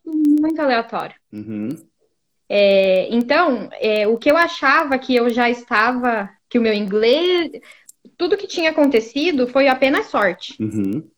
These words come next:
Speaker 1: na-,
Speaker 2: Uhum.
Speaker 1: nas duas provas anteriores. Foi sorte. Eu não tava preparada pra prova. Eu nem estudava direito, nem, nem estudei. Eu achei,
Speaker 2: Uhum.
Speaker 1: é, que só vendo lá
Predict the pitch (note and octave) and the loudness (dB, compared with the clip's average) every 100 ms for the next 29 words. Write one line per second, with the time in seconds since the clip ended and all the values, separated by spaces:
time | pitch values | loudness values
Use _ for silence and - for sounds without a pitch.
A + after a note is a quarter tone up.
0 | G3+ G3 G3 F#3+ F#3+ A3 - G#3 G#3 G#3 | -8 -4 -4 -2 0 2 0 -2 -2 -2
1 | G3+ G3+ G#3 G#3 F#3+ E3+ F3+ G#3 A#3+ C#4 | -2 -4 -4 -2 -2 -2 -6 -8 -2 0
2 | A3+ G3+ A3 C4+ F4 C#4+ C4+ A#3 A3+ F#3+ | 0 0 0 0 2 0 0 -4 -4 -2
3 | F#3 F#3 F#3 - E3+ F3+ D4 - _ _ | -2 -4 -8 -6 -4 -4 -6 -12 _ _
4 | _ _ - D#4+ D4 C#4+ C#4+ B3 B3 A3+ | _ _ 0 4 4 2 -2 0 0 0
5 | A3+ A#3+ F4+ F4+ E4+ E4+ D#4 D4 D4 C#4+ | 2 2 2 0 -2 -2 2 2 2 -2
6 | A#3 B3+ F#4+ A3+ G3+ G#3 - A#2 A#2+ G#2 | 0 0 2 2 0 -2 0 2 2 2
7 | B2+ D#3+ - - F3+ F3+ F3+ G3 - F3+ | 0 -2 -10 -8 -6 -6 -10 -12 -6 -4
8 | F3 F3+ F3+ F3 F3+ E3+ E3+ D#3 D#3 | -2 -4 -6 -4 -6 -6 -6 -6 -10